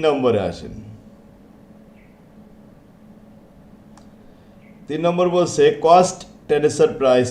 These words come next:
মেথড। এখন কস্ট টেন এস এর প্রাইস মেথড, কস্টগুলো ভাগ করে দেবো আমরা উৎপাদিত পণ্য দিয়ে,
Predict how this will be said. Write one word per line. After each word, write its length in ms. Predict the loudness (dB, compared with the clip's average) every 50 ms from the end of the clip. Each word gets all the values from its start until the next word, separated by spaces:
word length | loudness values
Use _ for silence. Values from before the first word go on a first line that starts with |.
| -6 -8
মেথড। 440 | -8 -8 -12 -14 -16 -18 -18 -18 -20 -20 -20 -20 -20 -20 -20 -20 -20 -20 -20 -20 -20 -20 -20 -20 -20 -20 -20 -20 -20 -20 -20 -20 -20 -20 -20 -20 -20 -20 -20 -20 -20 -20 -20 -20 -20 -20 -10 -4 -2
এখন 160 | -2 -2 -2 0 2
কস্ট 240 | 2 4 4 2 -2 -2
টেন 140 | -2 0 0 0
এস 80 | -2 -2 -4
এর 60 | -2 0
প্রাইস 260 | 2 2 2 2 2 0 -4
মেথড, 200 | -4 -4 -4 -4 -2 0
কস্টগুলো 420 | 0 0 -2 -4 -8 -6 -6 -2 0 0
ভাগ 120 | 0 0 -2 -4
করে 140 | -4 -4 -4 -4
দেবো 140 | 0 0 0 0
আমরা 200 | 0 0 0 0 0 0 -4 -12 -18 -20 -20 -20 -20 -20 -20 -20 -20 -20 -20 -20 -20 -20 -20 -20 -20 -20 -20 -20 -20 -20 -20 -20 -14 -8 -8
উৎপাদিত 420 | -8 -8 -6 -4 -2 -2 0 0 -2 -4 -2 -2
পণ্য 240 | -4 -2 -2 -2 -2 -4 -4 -2
দিয়ে, 180 | -2 -2 -2